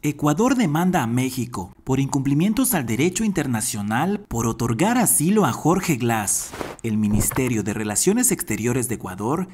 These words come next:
informó este lunes que presentaron ante la Corte Internacional de Justicia de La Haya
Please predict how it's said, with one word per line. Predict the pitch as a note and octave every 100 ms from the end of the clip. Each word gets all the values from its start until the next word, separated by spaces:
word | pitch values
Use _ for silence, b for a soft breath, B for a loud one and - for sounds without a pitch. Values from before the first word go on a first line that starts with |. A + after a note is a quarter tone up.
| B
informó | C3+ C3+ D3 F3 B3
este | B3 B2
lunes | G2+ A#2+ C3 E3 - B
que | - C#3+
presentaron | C#3+ C#3 D3+ G#3+ B3+ C#4
ante | G3 A#2
la | G2+
Corte | C3+ D3 F3
Internacional | C#3 A2+ G#2 A2+ A2 A2+
de | G2+
Justicia | - F#2+ - F3+ A3 G3+
de | C3+
La | G2 G#2+
Haya | A#2 D3 E3